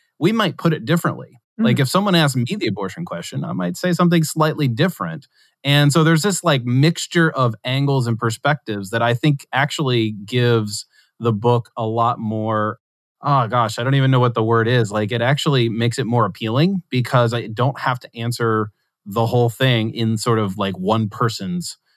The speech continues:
Speaker 1: you know, perspective or way of, a way of thinking through it.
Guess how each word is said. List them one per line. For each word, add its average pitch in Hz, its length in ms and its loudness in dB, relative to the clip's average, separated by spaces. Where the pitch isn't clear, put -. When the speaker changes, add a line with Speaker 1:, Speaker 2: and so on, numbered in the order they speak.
Speaker 1:
you 104 100 -8
know, 87 160 -6
perspective 107 680 -4
or 101 80 -4
way 98 200 -2
of, 92 260 -6
a 110 80 -8
way 95 200 -4
of 87 100 -8
thinking 160 300 -6
through 185 240 -6
it. 113 100 -14